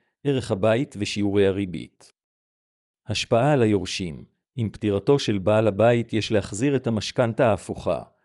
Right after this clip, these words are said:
מה שעלול להשפיע על הירושה שנותרה ליורשים. ייעוץ ושיקולים משפטיים. ייעוץ הד. לפני קבלת משכנתה הפוכה, נדרשים בעלי הדירות לעבור ייעוץ של יועץ המאושר על ידי משרד השיכון והפיתוח העירוני,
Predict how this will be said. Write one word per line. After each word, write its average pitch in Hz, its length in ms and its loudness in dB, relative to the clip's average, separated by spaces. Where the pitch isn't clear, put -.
מה 117 140 0
שעלול 110 380 2
להשפיע 117 440 0
על 101 100 2
הירושה 101 500 0
שנותרה 117 520 -2
ליורשים. 95 720 -2
ייעוץ 127 440 -2
ושיקולים 117 760 -2
משפטיים. 90 680 -4
ייעוץ 110 460 0
הד. 78 300 -4
לפני 143 380 0
קבלת 104 500 2
משכנתה 113 540 0
הפוכה, 101 500 -2
נדרשים 107 540 0
בעלי 98 240 4
הדירות 104 420 2
לעבור 117 380 2
ייעוץ 131 280 -2
של 113 180 -2
יועץ 113 360 2
המאושר 120 580 0
על 98 80 0
ידי 120 240 0
משרד 120 380 0
השיכון 139 520 -4
והפיתוח 110 580 0
העירוני, 90 500 -6